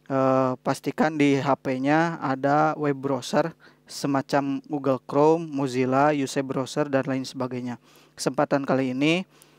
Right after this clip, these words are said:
saya akan menggunakan Google Chrome. Yang pertama yang harus dilakukan adalah kita pergi ke web sekolah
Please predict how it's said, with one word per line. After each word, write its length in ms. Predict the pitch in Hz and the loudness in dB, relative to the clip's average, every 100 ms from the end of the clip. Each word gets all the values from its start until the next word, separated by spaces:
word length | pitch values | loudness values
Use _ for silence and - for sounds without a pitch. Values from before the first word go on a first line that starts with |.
| _ | _
saya 320 | - 139 139 135 | -2 2 4 2
akan 480 | - 151 170 165 - _ _ _ - | 2 2 2 -4 -16 _ _ _ -8
menggunakan 480 | 143 135 131 139 156 | -4 -2 -2 0 -2
Google 320 | 135 135 131 | 0 0 0
Chrome. 400 | - 135 120 110 _ _ _ _ _ _ _ | 0 0 0 -8 _ _ _ _ _ _ _
Yang 160 | 147 147 | -2 0
pertama 480 | 147 - 131 139 160 | -2 0 0 2 2
yang 160 | 160 | 2
harus 240 | 143 139 - | 0 -2 0
dilakukan 640 | 139 135 - 127 147 160 | 0 2 -2 -4 -2 0
adalah 560 | 196 117 165 131 220 170 _ _ _ _ _ _ _ | -2 -2 -2 0 0 -2 _ _ _ _ _ _ _
kita 720 | 139 - - 143 165 175 170 - _ _ _ _ _ | -4 -2 2 4 4 2 -2 -12 _ _ _ _ _
pergi 480 | 151 131 135 160 - | -2 0 2 2 2
ke 480 | 143 151 165 180 175 _ _ _ _ _ _ _ - _ _ _ - | 4 6 6 4 -2 _ _ _ _ _ _ _ -20 _ _ _ -6
web 240 | 151 151 139 | 0 2 0
sekolah 720 | - - 139 135 156 175 | -4 2 4 6 4 2